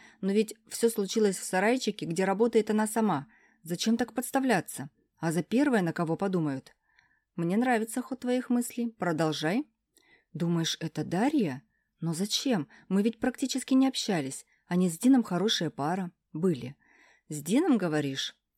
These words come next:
насторожился Рес. «А вот это уже интересно. Если предположить, что эта Дарья причастна, она как-то должна была протащить на территорию поместья Игвов. Теоретически Дин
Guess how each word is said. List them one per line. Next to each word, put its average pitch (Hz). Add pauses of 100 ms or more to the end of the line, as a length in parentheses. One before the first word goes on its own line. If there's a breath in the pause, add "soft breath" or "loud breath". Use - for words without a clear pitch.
насторожился 165
Рес. 160 (340 soft breath)
«А 214
вот 214
это 233
уже 233
интересно. 185 (500 soft breath)
Если 262
предположить, 170
что -
эта 254
Дарья 170
причастна, 190
она 220
как-то 262
должна 208
была 220
протащить 196
на 202
территорию 185
поместья 160
Игвов. 147 (340 soft breath)
Теоретически 277
Дин 277